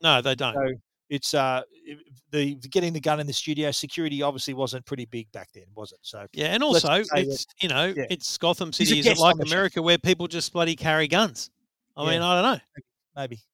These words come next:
Speaker 2: Okay, things you might not know, Trev. There's
Speaker 1: Yep.
Speaker 2: one scene. Do you remember the scene when, uh, he got fired?
Speaker 1: Yep.
Speaker 2: And then he says, he goes, "You know what? I haven't punched out yet." And he punches the
Speaker 1: Punched,
Speaker 2: clock
Speaker 1: yeah,
Speaker 2: until
Speaker 1: yeah.
Speaker 2: it falls off the wall.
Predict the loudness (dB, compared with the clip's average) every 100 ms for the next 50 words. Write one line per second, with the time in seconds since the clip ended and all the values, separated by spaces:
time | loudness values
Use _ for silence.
0 | _ _ _ _ _ -2 -2 2 2 2
1 | 0 -4 -2 2 6 6 4 0 2 0
2 | -2 -4 -6 _ _ 0 2 2 2 0
3 | -2 -4 0 0 2 2 0 -2 -2 0
4 | -2 -6 -4 -2 0 -2 -2 -4 -2 -2
5 | -2 -6 -12 -18 _ _ _ _ -8 -4
6 | -4 -2 -2 -2 -2 2 2 0 0 0
7 | 0 0 2 2 0 2 2 2 -2 0
8 | 0 0 0 0 -2 -10 -12 _ _ _
9 | _ _ -4 -2 2 2 2 0 0 0
10 | 2 0 2 4 6 4 2 0 0 0
11 | -2 -2 -2 -2